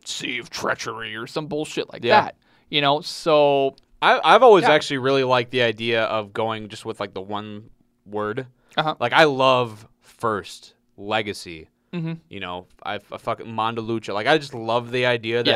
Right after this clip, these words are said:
Speaker 1: Yeah.
Speaker 2: you know, I, it's different.
Speaker 1: Progress.
Speaker 2: Progress. I
Speaker 1: Yeah.
Speaker 2: love that. Impact. Like, I just like how, I like that it just, it's just, it, I think it's different enough as a wrestling fan where I'm like, "That's kinda cool."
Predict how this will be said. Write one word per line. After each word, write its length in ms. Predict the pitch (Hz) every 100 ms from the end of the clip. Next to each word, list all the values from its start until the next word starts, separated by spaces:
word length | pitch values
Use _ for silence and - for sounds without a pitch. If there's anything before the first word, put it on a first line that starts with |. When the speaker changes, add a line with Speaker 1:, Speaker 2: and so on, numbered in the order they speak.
| -
Speaker 1:
Yeah. 40 |
Speaker 2:
you 40 | 139
know, 120 | 147
I, 160 | 139 156
it's 240 | 175 -
different. 420 | 170 196 113 78 _ _
Speaker 1:
Progress. 640 | - - - 123 107 - -
Speaker 2:
Progress. 460 | 147 151 135 92 -
I 60 |
Speaker 1:
Yeah. 40 | 135
Speaker 2:
love 180 | 160 151
that. 120 | 104 143
Impact. 500 | 170 - 110 87 120
Like, 140 | 123
I 80 | 156
just 140 | 147
like 320 | 123 123 139
how, 160 | 123 123
I 140 | 127
like 300 | 135 135 147 143
that 200 | 131 -
it 80 | 127
just, 340 | 131 123 - _ _ _ _ _ _ _ _ -
it's 160 | 135
just, 320 | 165 156 - -
it, 140 | 160 -
I 80 |
think 160 | 151 170
it's 140 | 139
different 320 | 117 143 160 147
enough 260 | 143 147
as 140 | 135 117
a 60 |
wrestling 380 | 113 127 - 147
fan 240 | 147 143 131
where 80 |
I'm 60 | 123
like, 140 | 120
"That's 160 | 123 -
kinda 220 | - 370
cool." 420 | - 339 381 -